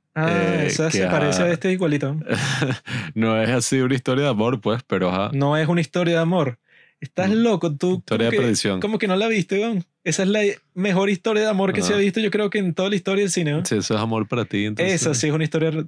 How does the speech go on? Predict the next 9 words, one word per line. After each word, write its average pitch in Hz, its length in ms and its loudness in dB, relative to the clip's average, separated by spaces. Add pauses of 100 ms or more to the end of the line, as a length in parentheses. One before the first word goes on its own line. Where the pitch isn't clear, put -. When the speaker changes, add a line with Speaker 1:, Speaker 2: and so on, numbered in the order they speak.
Speaker 1:
de 143 200 -2
amor, 131 320 -2
pero 143 600 0
Speaker 2:
Mm. - 60 -8
Speaker 1:
intensa. 127 500 -4 (580)
Speaker 2:
Esa 120 360 0
en 160 100 0
Peppermint 170 460 0
Candy 135 480 0